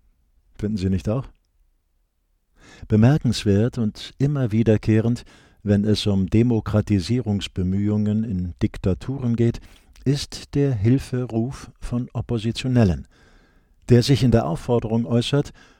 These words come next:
Druck auf die eigene Regierung von außen auszuüben. Der also explizit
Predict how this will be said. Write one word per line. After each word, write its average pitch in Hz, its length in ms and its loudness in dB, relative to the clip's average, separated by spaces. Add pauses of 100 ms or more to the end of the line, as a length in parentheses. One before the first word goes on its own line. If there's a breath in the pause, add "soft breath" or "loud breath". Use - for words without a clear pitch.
(140 soft breath)
Druck - 520 -2
auf 123 220 -4
die 117 220 -2
eigene 123 460 2
Regierung 117 580 -2
von 123 240 -4
außen 104 480 -4
auszuüben. 87 760 -6 (1040 soft breath)
Der 123 120 6
also 123 120 2
explizit 151 720 0